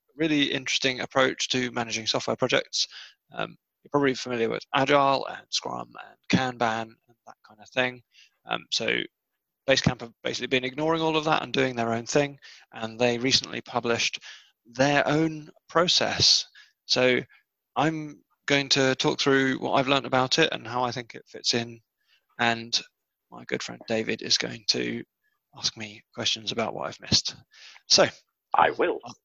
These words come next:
Speaker 1: Excellent. <laughs> I will start with a bit about the, the picture,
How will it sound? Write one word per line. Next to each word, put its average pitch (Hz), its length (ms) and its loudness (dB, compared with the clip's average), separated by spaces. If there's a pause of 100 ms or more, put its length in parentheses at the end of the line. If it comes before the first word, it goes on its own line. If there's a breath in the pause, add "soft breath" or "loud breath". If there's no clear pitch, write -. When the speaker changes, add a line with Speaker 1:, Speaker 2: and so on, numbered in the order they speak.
(380)
Speaker 1:
Excellent. - 340 -2 (140)
<laughs> - 160 -10
I 139 160 2
will 135 260 -2 (240)
start 156 560 0 (500)
with 143 220 2 (1300 loud breath)
a 135 60 -6
bit 156 140 8
about 135 400 4 (640)
the, 123 220 4
the 127 120 -4
picture, 127 480 2